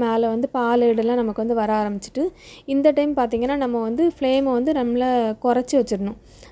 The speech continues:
நம்ம வந்து கூடுதலாட்டு தீயை வந்து வைக்கும்போது அது வந்து பொங்கி பொங்கி நமக்கு வந்து வெளியே வர்ற மாதிரி இருக்கும். நான் வந்து, அ, ஃபுல் க்ரீம் மில்க் எடுத்ததுனால தான் இது வந்து நிறையா வந்து நமக்கு வந்து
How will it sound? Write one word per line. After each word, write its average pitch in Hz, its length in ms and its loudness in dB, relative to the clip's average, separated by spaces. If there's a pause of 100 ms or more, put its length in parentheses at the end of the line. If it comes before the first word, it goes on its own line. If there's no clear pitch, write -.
(100)
நம்ம 262 200 0
வந்து 285 200 2
கூடுதலாட்டு 294 580 4
தீயை 269 220 0
வந்து 254 180 0
வைக்கும்போது 233 440 -2 (120)
அது 240 160 2
வந்து 247 200 0
பொங்கி 262 340 0
பொங்கி 254 220 -2
நமக்கு 233 240 -2
வந்து 247 160 -2
வெளியே 233 280 4
வர்ற 220 220 0
மாதிரி 208 160 -4
இருக்கும். 196 220 -8 (460)
நான் 254 200 2
வந்து, 262 200 2 (240)
அ, 233 40 4 (280)
ஃபுல் 294 280 2
க்ரீம் 302 220 2
மில்க் 262 240 0
எடுத்ததுனால 226 480 -2
தான் 269 140 0
இது 240 160 0
வந்து 262 200 -2
நிறையா 240 400 2
வந்து 240 180 0
நமக்கு 220 240 -2
வந்து 254 140 -4